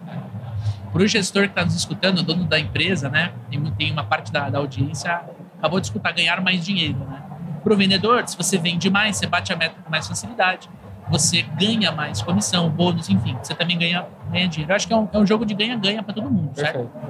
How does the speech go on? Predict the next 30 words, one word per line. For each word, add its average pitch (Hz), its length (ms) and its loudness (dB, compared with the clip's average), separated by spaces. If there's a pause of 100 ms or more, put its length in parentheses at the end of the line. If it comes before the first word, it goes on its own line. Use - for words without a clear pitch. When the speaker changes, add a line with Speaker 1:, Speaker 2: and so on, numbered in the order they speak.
(140)
Speaker 2:
perfeito. 113 180 -8 (320)
Speaker 1:
Legal. - 360 -4 (560)
E 277 360 2 (200)
agora, 254 400 2
eu 208 60 -2
quero 269 180 2
trazer 240 200 4
uma 214 100 6
outra 214 160 2
pergunta, 165 640 4 (420)
agora 208 220 4
olhando 233 260 4
mais 233 160 4
pro - 180 2
marketing, - 440 0
né? - 100 -8
Nossa 175 220 0
audiência 185 340 4
é 180 60 6
de 175 60 0
vendedor, 196 440 4 (460)
mas, 294 200 2
pô, 247 240 4 (280)
qual 359 120 4
que 415 80 2
é 392 40 0
a 311 40 -4
importância 226 480 2
do 196 120 4
vendedor? 190 680 4